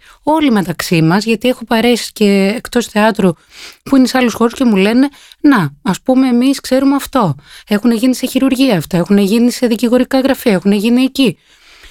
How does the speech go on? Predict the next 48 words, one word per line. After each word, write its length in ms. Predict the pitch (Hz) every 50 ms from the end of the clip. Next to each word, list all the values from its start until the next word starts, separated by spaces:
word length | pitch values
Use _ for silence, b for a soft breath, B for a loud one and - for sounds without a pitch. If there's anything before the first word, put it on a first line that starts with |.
| b b b
Εντάξει, 260 | - 359 320 - -
μπορεί 200 | 208 196 214 220
οι 40 | 247
άνθρωποι 340 | 254 262 277 285 277 - 175
αυτοί 260 | 165 - - - 208
να 140 | 220 254 247
ντρέπονται. 580 | 202 185 180 170 - - 170 156 170 180 185 - _
Εγώ 200 | - 233 202 240
το 120 | - 262 240
σέβομαι 460 | - - 262 262 233 247 208 196 180
αυτό. 340 | 160 - - - 175 175 170
Δεν 140 | 190 226
θέλω 260 | - - 254 247 254 -
κανένας 440 | - 220 220 254 311 294 285 247
να 160 | 220 214 196 160
πιεστεί 360 | - 190 180 160 - - 190
για 140 | 165 180 175
να 100 | 175 170
γίνει 220 | 165 180 170 170
κάτι 260 | 160 196 175 170 165
το 120 | - - 175
οποίο 220 | 160 - - 185
θα 140 | - 208 175
ντραπεί 520 | 175 180 170 156 - - 202 190 160 - B B B B B B
ή 100 | - 269
δεν 120 | 254 240
θα 160 | - - 196
θέλει. 420 | - - 190 160 156 156 156 180 - b b b b
Αλλά 180 | 247 240 269
όποιος 200 | 302 - 311 277
θέλει 200 | - - 294 302
να 120 | 311 320 294
μιλήσει, 560 | 269 233 196 175 160 139 120 - - - - _ _ b b b b b b b b b
ε, 120 | 381 311
χρειάζεται 480 | - - - 254 269 294 311 294 - 294
χώρος 600 | - - - 330 285 214 165 147 135 - - - B B B B B B
γι' 180 | - 180 160
αυτό. 380 | 165 151 - - - 165 143 139 143 b b b b b
Με 140 | - 226 240
όποιο 240 | 277 - - 294 233
τρόπο 400 | 208 220 220 220 247 233 - 285
επιθυμεί 420 | 269 - - - - 208 226 254
εκείνος, 340 | 269 262 - - 285 262 220
δεν 100 | 196 214
θα 80 | 247 -
το 100 | - 240
πούμε 240 | - 262 240 226 202
εμείς 380 | 190 175 165 147 - - -